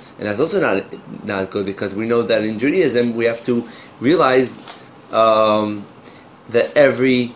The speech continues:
every action that we do makes a big difference, not only for ourselves, for the whole world, like we, like we spoke about the other time, like you mentioned about the scale. That, that, so it's very important to, to be very accountable for what we're doing, so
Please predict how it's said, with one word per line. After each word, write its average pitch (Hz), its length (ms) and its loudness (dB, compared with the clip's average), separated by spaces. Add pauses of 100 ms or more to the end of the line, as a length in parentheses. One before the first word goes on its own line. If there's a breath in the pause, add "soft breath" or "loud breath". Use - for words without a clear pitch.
(800)
every 127 400 2
action 151 360 0
that 131 100 4
we 127 100 0
do 156 540 0
makes 131 240 0
a 127 40 -4
big 120 140 -2
difference, 143 380 -2
not 131 140 2
only 123 200 -2
for - 160 -2
ourselves, 143 380 0
for 113 80 -2
the 113 80 2
whole 123 160 2
world, 151 260 4
like 110 180 -2 (120)
we, 104 100 -8 (180)
like 107 200 -10
we 107 180 -4
spoke 110 300 -4
about 110 180 -2
the 113 100 -4
other 113 120 -4
time, 113 260 -6
like 107 220 -12
you 110 100 -6
mentioned 110 400 -8
about 104 240 -6
the 98 80 -14
scale. 160 380 0 (320 loud breath)
That, - 180 -6
that, 123 140 -2
so 131 60 4
it's 127 160 -2
very 131 220 2
important 131 440 -2
to, 135 260 -2 (320 loud breath)
to - 80 -8
be 131 140 2
very 135 500 2 (800)
accountable 139 520 0
for 120 140 0
what 107 80 2
we're 104 100 0
doing, 117 220 0
so 127 320 2